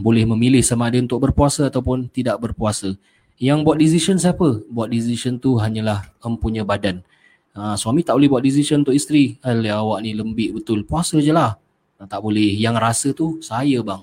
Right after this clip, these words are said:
yang rasa saya. Ah, yang bawa menanggung budak tu saya.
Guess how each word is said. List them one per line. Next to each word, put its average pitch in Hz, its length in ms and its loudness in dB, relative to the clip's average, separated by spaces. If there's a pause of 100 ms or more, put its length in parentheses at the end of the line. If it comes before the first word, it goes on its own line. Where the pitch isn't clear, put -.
(100)
yang 107 160 -14
rasa 117 240 -10
saya. 113 320 -4 (160)
Ah, 107 320 -4
yang 107 160 -10
bawa 117 320 0
menanggung 120 560 -2 (400)
budak 127 400 -2
tu 143 80 -2
saya. 123 320 0